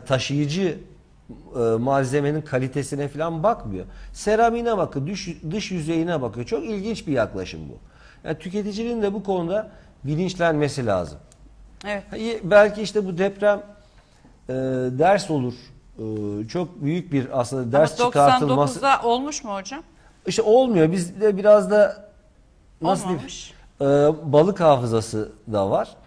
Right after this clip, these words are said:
Speaker 2: Hı hı.
Speaker 1: Birkaç ay sonra unutulup gidiyor bunlar.
Speaker 2: Yani evet.
Speaker 1: Maalesef.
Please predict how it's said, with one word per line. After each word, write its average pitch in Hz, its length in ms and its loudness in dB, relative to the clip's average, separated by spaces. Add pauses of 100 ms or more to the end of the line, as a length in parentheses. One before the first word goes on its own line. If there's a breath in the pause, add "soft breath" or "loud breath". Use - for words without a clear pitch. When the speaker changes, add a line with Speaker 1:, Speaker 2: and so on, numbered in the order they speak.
Speaker 2:
Hı 190 60 -18
hı. 196 340 -16
Speaker 1:
Birkaç 214 340 -2
ay 135 140 2
sonra 131 360 -6
unutulup 190 560 -6
gidiyor 190 320 -2
bunlar. 90 300 -8 (400)
Speaker 2:
Yani 180 300 -8
evet. 190 180 -8
Speaker 1:
Maalesef. 120 460 0